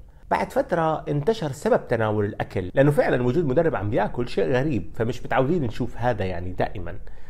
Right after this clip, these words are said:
إيه، فتبين حسب تصريحات نسبت لوكيل أعماله وزوجته وناس من عيلته إنه المدرب مصاب بالسكري، وإنه في حالات معينة مضطر ياكل فيها بالليل،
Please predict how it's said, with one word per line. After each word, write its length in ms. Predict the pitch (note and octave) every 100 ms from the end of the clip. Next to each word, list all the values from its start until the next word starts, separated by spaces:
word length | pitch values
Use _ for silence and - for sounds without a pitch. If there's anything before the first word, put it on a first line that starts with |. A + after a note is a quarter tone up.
| - - - -
إيه، 280 | C3 B2+ C3
فتبين 880 | - E3 E3 F3+ G3 C#4+ D#3 G3 D#4 -
حسب 380 | - D#3+ - C#3+
تصريحات 560 | C#3 - B2+ - C#3 C3
نسبت 360 | B2 A2 A2
لوكيل 320 | G#2 G#2 A#2+ -
أعماله 420 | F2+ G#2+ A#2 G#2+
وزوجته 500 | G2+ G2 A#2+ - G#2
وناس 300 | G2+ A#2+ -
من 100 | G#2
عيلته 380 | F#3 G3+ - A#2+ - -
إنه 180 | F#3 A#3
المدرب 460 | A3+ A#3+ B3 C#3+ F#3 -
مصاب 400 | G3 G3 G3+ C#3
بالسكري، 640 | C3 - A#2+ - D#3 B3 - - - -
وإنه 320 | C#3 A3 A#3
في 160 | G#3+ A3
حالات 400 | - F#3 A#3 A#3
معينة 400 | D#3+ D3+ F#3 F3+
مضطر 380 | D#3+ D3+ F#3 E3
ياكل 300 | D3 C#3+ B2+
فيها 280 | C#3+ C3 G#2+
بالليل، 520 | G#2 G2+ C#3 A3